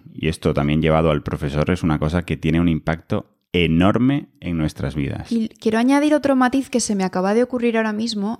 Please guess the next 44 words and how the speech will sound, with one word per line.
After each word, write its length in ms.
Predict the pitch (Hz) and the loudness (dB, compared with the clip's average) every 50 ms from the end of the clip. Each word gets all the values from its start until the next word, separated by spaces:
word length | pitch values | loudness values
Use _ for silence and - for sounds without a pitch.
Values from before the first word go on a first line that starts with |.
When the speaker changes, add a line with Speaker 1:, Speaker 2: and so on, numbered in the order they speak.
| - _ | -8 _
Speaker 2:
y 120 | - 220 | -4 -4
que 260 | - - 202 196 - - 196 | -2 0 0 0 2 0 -2
estamos 300 | 202 - 214 214 220 240 | -2 -2 -2 -2 0 0
hablando 280 | 262 269 269 269 277 269 | 2 2 2 2 0 2
todo 160 | 262 262 254 | 2 2 2
el 60 | 247 | 4
rato 240 | 240 247 240 247 262 | 2 2 2 4 4
desde 200 | 262 254 233 226 | 4 4 4 2
el 80 | 202 196 | 0 0
punto 240 | - 202 202 202 220 | -2 -2 0 2 2
de 100 | 220 226 | 2 2
vista 300 | 220 214 - 226 214 208 | 2 0 0 -2 -2 -2
positivo, 440 | 220 214 220 214 - 220 226 214 | -2 -2 -2 0 2 2 2 4
de 80 | 196 190 | 4 2
ese 140 | 185 - 202 | 0 -2 -2
punto 280 | 196 220 226 214 220 | -2 -2 0 2 2
de 40 | 214 214 | 2 2
inflexión, 680 | 202 - 202 196 - - - 220 202 190 202 240 277 - - - - - - - - - _ _ | 2 0 -2 -2 -2 0 0 0 0 0 0 -2 -6 -10 -14 -20 -20 -20 -20 -20 -20 -20 _ _
pero 300 | - 226 220 214 208 - - | 2 2 4 4 4 4 2
a 60 | 208 | 2
veces 220 | 202 196 220 233 - | 2 0 0 -2 -2
también 240 | 277 262 269 262 262 | 0 0 0 2 0
hay 100 | 262 254 | 0 0
que 100 | 247 233 | 0 0
recordar 540 | 233 226 226 220 214 208 208 208 254 254 | 0 0 0 0 2 2 2 0 0 -2
que 200 | - 226 208 196 | -2 0 0 0
puntos 300 | 190 - 214 233 262 247 | 0 0 0 2 2 2
de 60 | 233 233 | 2 0
inflexión 400 | 220 - 214 196 - - 196 202 | 0 2 0 0 0 0 2 2
negativos. 580 | 220 226 190 - 196 208 208 185 180 - - | 4 2 2 2 2 0 0 0 -2 -4 -4
También 280 | - 190 196 202 202 220 | -2 0 0 2 4 4
hay 100 | 233 247 | 4 4
personas 400 | 226 226 220 - 233 226 226 220 | 2 0 0 2 2 2 2 2
en 40 | 226 | 2
nuestra 260 | 220 214 - 220 214 | 0 0 2 2 2
vida 420 | 220 240 240 226 220 233 285 285 - | 2 4 4 4 4 2 2 0 0
que 80 | 240 214 | 0 0
aparecen 640 | 196 - 185 185 202 214 214 - 214 226 247 254 | 2 2 2 2 2 0 0 -2 -2 0 -2 0
para 240 | 240 226 208 196 196 | 0 2 2 2 2
enseñarnos 580 | 190 180 - 190 185 180 180 196 214 214 - - - | 2 0 0 0 -2 0 0 0 -2 -4 -6 -8 -6
una, 480 | 208 208 208 202 202 196 196 196 - - | -4 -2 0 0 0 0 0 -2 -4 -4
una, 300 | - 208 202 202 196 233 226 | -2 -2 -2 0 0 0 2
una 200 | 214 214 208 202 | 2 4 4 2
lección. 560 | 185 185 - - - 240 269 254 208 185 | 2 -2 -4 -8 -6 -4 -4 -4 -4 -6